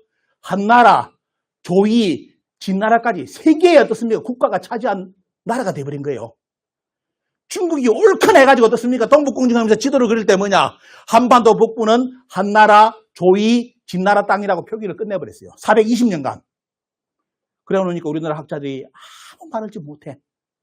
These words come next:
거짓말을 이제 거짓말 친 것이 뽀록 나니까 아무 말 못하고 어떤 사람은 나와가지고 아, 평양의 낙랑군이 저쪽에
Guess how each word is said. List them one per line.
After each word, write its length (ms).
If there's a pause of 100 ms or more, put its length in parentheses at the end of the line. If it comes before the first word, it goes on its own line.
(420)
거짓말을 440
이제 100
거짓말 380
친 120
것이 240
뽀록 220
나니까 320
아무 160
말 140
못하고 480 (160)
어떤 220
사람은 300
나와가지고 360
아, 180 (300)
평양의 480
낙랑군이 560
저쪽에 520